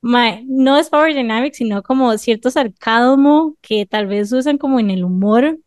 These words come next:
pero al mismo tiempo es como súper tonta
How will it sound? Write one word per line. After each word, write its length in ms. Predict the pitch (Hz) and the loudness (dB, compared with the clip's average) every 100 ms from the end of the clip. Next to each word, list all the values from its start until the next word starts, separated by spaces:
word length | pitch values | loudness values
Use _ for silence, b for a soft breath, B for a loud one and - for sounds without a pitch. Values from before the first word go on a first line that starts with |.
| _ | _
pero 420 | 233 226 214 202 214 - | 0 2 2 0 -4 -8
al 100 | 233 | -4
mismo 180 | 214 220 | -4 -2
tiempo 200 | 247 262 | -2 -2
es 60 | |
como 220 | - 269 226 | -2 -2 -2
súper 340 | 269 240 190 | -2 -4 -4
tonta 680 | - 226 277 285 285 294 | -4 0 0 0 0 0